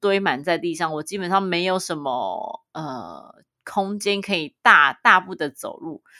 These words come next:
然后其实垃圾也随便丢，然后你很明显看到那个床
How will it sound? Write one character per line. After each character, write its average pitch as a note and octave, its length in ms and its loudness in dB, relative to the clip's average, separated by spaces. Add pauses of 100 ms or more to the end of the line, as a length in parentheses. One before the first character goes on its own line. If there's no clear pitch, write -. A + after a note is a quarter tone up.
(280)
然 F#3+ 140 6
后 A3+ 160 6
其 F3+ 240 0
实 F#3 140 -2
垃 G#3+ 160 4
圾 F#3 240 0
也 D3 160 0
随 C#3 160 -10
便 E3 240 -8
丢， D#3 160 -2
然 D3+ 100 0
后 F3+ 160 0
你 E3+ 160 -4
很 E3 100 -4
明 E3 160 -6
显 E3+ 160 -4
看 F3+ 100 -2
到 F#3 80 2
那 G3 120 -4
个 F3+ 100 -4
床 C#3+ 680 -8